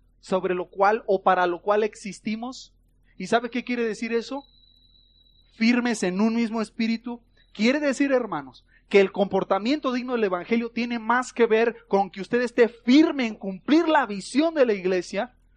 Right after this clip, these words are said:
que en quitarse los aretes, o ponerse corbata, o peinarse de tal manera. Hay gente, hermano, que es tan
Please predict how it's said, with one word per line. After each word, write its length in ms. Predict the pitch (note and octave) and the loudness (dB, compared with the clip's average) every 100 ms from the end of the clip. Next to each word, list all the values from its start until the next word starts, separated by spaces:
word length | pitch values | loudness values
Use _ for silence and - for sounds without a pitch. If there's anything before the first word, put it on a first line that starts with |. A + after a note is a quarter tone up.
| _ _ | _ _
que 300 | - G#3 G3+ | 0 2 2
en 80 | G3+ | -4
quitarse 440 | G3+ G3+ B3 A#3+ | -10 -6 -4 -2
los 160 | B3 A3+ | -2 0
aretes, 560 | A3+ A#3 B3 F#3+ C#3 - - | -2 0 2 0 0 -10 -6
o 140 | F#3+ | -4
ponerse 420 | - F#3 A3+ A#3 A#3 | 0 0 0 0 -4
corbata, 540 | - G3+ A3 A#3+ G#3 | -4 -2 -4 -2 -4
o 100 | - | 0
peinarse 480 | G3+ F#3 A3 A3+ A#3 | 0 0 -2 -2 -2
de 100 | G3+ | 0
tal 240 | A3 A3 | 0 -2
manera. 460 | A3 G#3+ B3 A#3 - _ _ _ _ _ _ _ _ | -4 -10 -10 -10 -14 _ _ _ _ _ _ _ _
Hay 180 | - A#3 | -6 -4
gente, 400 | A3 - C#4+ C#4 | -4 -6 -6 -4
hermano, 300 | A3+ F#3+ F#3 | -4 -2 -4
que 80 | A#3 | -6
es 100 | A#3+ | -6
tan 240 | B3+ A#3 | -6 -6